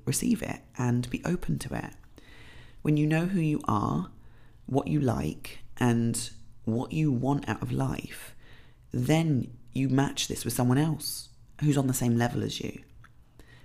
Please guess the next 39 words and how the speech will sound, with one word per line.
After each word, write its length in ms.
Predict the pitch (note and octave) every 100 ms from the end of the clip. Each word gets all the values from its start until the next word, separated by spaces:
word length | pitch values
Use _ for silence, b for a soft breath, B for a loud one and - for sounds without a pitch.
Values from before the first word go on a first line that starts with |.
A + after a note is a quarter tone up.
| B
You 140 | D#3
both 260 | D#3+ E3+ E3+
need 200 | D3+ D3+
to 80 | -
come 320 | - C#3 C#3
to 100 | -
the 80 | A2+
relationship 500 | A#2+ A#2+ A#2 - -
with 120 | B2
a 40 |
level 220 | B2 B2
of 220 | A#2+ A2+ -
self-awareness, 880 | - C3+ C#3+ D3 E3 D3 - - -
and 140 | C3
this 140 | D3+ D3+
allows 340 | C#3+ C3+ C#3
you 100 | B2
to 120 | A#2+
become 400 | - A#2 A#2 A#2 A#2 B B B
more 220 | - C3+ D3
aware 200 | C3 B2
of 80 |
each 220 | - - D3
other 380 | C#3+ C#3+ C#3+ - B B -
and 80 | D3+
form 160 | D3+
a 60 | D3+
bond 360 | D3 C#3 C#3+
that 160 | C3+ -
celebrates 460 | - B2 B2+ B2+ -
both 380 | - B2 B2
your 160 | - A#2
uniqueness 720 | A#2 B2 C3+ C3 - C#3 -
as 320 | - A#2+ - -
individuals 720 | A#2+ A#2 A#2+ - D3+ C#3+ D3 B B B B B
and 140 | - D3
your 80 | D3
joint 340 | D3 D3+ D3+
ventures 720 | C3+ C#3+ - A2 G#2 A#2 -